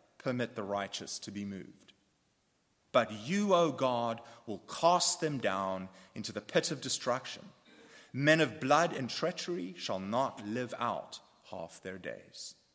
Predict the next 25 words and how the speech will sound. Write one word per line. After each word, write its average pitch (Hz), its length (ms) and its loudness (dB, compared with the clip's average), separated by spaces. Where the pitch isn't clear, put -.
but - 220 -10
I 110 200 -4
will 113 200 -12
trust - 460 -14
in 95 60 -12
you. 58 260 -18
Friends, 151 500 6
as 131 160 2
you 143 100 6
go 139 200 8
forward, 131 440 4
whether 131 180 4
you 123 280 2
are 123 320 4
going 131 280 0
on 127 240 0
to 110 260 -8
aspiring 123 480 6
to 120 180 -2
be 113 360 0
a 107 100 -2
candidate 120 460 -2
for - 140 -14
pastoral 107 540 -2
ministry, 143 720 0